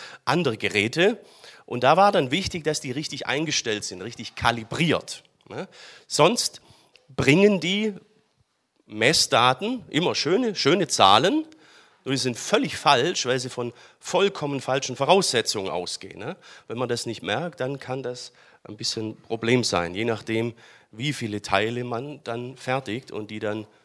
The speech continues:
Schrott sind. Man nennt das, äh, Ausschuss. Ich musste auch immer lachen, wenn jetzt in Gemeinden es heißt, wir bilden einen Ausschuss, ne? Und der Bund F E G kennt ja sogar den ständigen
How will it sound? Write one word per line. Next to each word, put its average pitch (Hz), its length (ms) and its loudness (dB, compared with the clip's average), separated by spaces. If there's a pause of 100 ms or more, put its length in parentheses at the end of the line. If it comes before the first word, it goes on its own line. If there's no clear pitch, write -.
Schrott 120 300 -4
sind. - 380 -10
Man 98 120 -10
nennt 104 160 -8
das, 98 160 -12
äh, 85 180 -12 (340)
Ausschuss. - 920 -2 (1080)
Ich - 80 -14
musste 110 300 -6
auch 95 120 -8
immer 95 160 -6
lachen, 98 380 -6
wenn 92 120 -6
jetzt - 260 -8
in 98 180 -14
Gemeinden 101 640 -2 (520)
es - 200 -14
heißt, 98 320 -6
wir 95 160 -12 (160)
bilden 113 260 -8
einen 101 260 -6
Ausschuss, 131 560 2
ne? 113 240 -2
Und 113 80 -6
der 107 80 -8
Bund 123 220 -8
F 117 180 -4
E 123 60 -2
G 120 240 -2
kennt 123 300 -2
ja 110 80 0
sogar 110 320 2
den 107 160 -4
ständigen 123 640 0